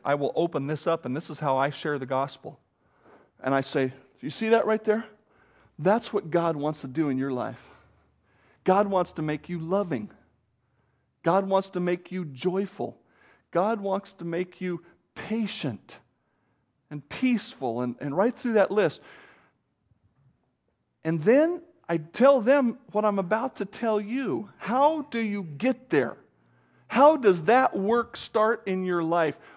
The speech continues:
What is the beginning of the Spirit's work? This is it.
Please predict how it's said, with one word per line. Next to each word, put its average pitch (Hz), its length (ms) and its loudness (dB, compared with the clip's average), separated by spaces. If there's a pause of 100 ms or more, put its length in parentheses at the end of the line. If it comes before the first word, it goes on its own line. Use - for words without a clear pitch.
(100)
What 302 120 8
is 294 140 2
the 220 100 0
beginning 190 540 0
of 151 100 -2
the 156 80 -6
Spirit's 185 500 0
work? 160 380 2
This 220 220 0
is 165 100 -4
it. - 340 2